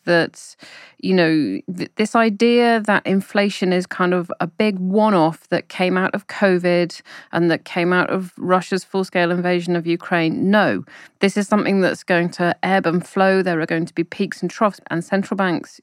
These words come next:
they have one job. Their job is to get this thing <laughs> down to two percent. So they're just going to have to keep going. And this just feeds into this sense of nervousness that I pick up from investors that I speak to, that they feel like they're in a sense, you know, a state of suspended animation where markets are looking quite rosy and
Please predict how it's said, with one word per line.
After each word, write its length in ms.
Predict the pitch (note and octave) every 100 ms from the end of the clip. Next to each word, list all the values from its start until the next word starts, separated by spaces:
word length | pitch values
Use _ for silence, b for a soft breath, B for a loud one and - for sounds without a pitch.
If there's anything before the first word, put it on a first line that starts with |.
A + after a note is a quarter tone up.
| _
they 140 | - F#3
have 200 | G#3 G3
one 180 | A3+
job. 320 | G#3 C4+ - - _ -
Their 120 | F#3+
job 240 | F3 G#3
is 80 | A3+
to 80 | -
get 220 | F3 G#3
this 160 | G3 -
thing 200 | G3 G3
<laughs> 80 | F#3
down 200 | G#3 A3
to 200 | - A3
two 240 | - A3+
percent. 440 | - F#3+ B3 G3+ - B B B
So 120 | G#3
they're 120 | G#3+
just 320 | F#3+ A3 A3 -
going 160 | G#3
to 80 | G3+
have 160 | G3+ -
to 100 | F#3
keep 220 | G3 -
going. 480 | A3 G#3 E3+ F#3 -
And 160 | A#3+
this 140 | B3 -
just 180 | C4+
feeds 440 | - - C4 C4 A#3+
into 260 | A3+ -
this 180 | G#3 G3
sense 460 | - G#3 F#3+ - -
of 140 | F3
nervousness 840 | F3 G3 G#3+ C4+ C4 A#3+ - C#3 -
that 140 | -
I 60 | -
pick 320 | - F3 -
up 160 | - -
from 260 | D#3+ E3+
investors 500 | - E3+ E3 - E3
that 100 | D#3+
I 80 | D3+
speak 340 | D#3 - D#3+ -
to, 360 | - D#3+ D#3 -
that 320 | E3 D#3 - B B B B B -
they 320 | G3 F#3+ F#3+
feel 420 | F#3 - G#3+ A3
like 380 | G#3+ F#3+ E3+ -
they're 240 | F#3 F#3 F#3
in 100 | F3+
a 60 |
sense, 580 | F3+ - F3+ F3+ - -
you 100 | G#3
know, 120 | F#3
a 60 | D#3
state 340 | - F#3 F3
of 80 | F3
suspended 640 | - F#3 - F3 F#3 F3+ F3
animation 600 | E3+ F3 F3 F#3 - E3+
where 120 | D#3+
markets 420 | E3 F3 - -
are 40 | F3
looking 220 | E3+ F3
quite 260 | - E3
rosy 500 | E3 G3 F#3+ D#3+ D#3
and 360 | - D#3 D#3 D3+